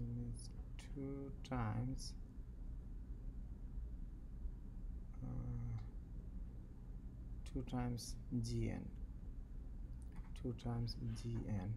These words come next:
okay, and then if N, then two times G N will be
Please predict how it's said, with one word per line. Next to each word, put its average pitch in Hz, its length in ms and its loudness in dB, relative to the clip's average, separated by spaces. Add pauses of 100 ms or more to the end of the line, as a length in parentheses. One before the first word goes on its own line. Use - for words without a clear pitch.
(2250)
okay, 120 360 2 (100)
and 117 440 4
then 123 340 6 (1700)
if 120 200 2 (3000)
N, 101 160 2 (1900)
then 120 140 6 (100)
two 139 120 4
times 131 360 6
G 123 180 6
N 113 200 6
will 107 60 6 (120)
be 110 240 4